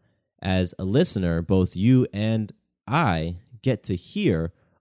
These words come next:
all of these different perspectives about what having it all means. And each one is incredibly special. But before I launched this podcast,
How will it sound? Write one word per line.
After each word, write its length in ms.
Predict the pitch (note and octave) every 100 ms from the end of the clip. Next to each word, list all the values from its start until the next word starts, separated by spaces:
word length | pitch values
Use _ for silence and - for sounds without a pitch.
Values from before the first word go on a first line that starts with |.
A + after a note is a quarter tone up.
| -
all 320 | A#2 C3+ C3+
of 80 | B2
these 240 | A#2 G#2+
different 400 | - A#2 - G#2
perspectives 640 | - F#2+ - G#2 G#2 F2 E2
about 240 | E2 D#2
what 300 | C#2 F#2 - _ _ _
having 380 | - F2+ E2+ E2+
it 80 |
all 340 | D#2+ D#2 D2+ D2+ -
means. 540 | F2+ F2+ - - - _ _ _ _ _
And 100 | - -
each 260 | D#3 C#3+ B2
one 200 | B2+ A2+
is 140 | F2+
incredibly 520 | F2 - A#2 A2 G2+
special. 580 | G2 - G2+ - - - _ _ _ _ _ _ _ _ _ _ _ _ _ -
But 100 | G#2+
before 500 | G2+ - - F3 F#3+
I 140 | D3
launched 320 | D3+ D3+ F3 -
this 140 | G2+
podcast, 720 | - E2 D2 - C2 B1+ -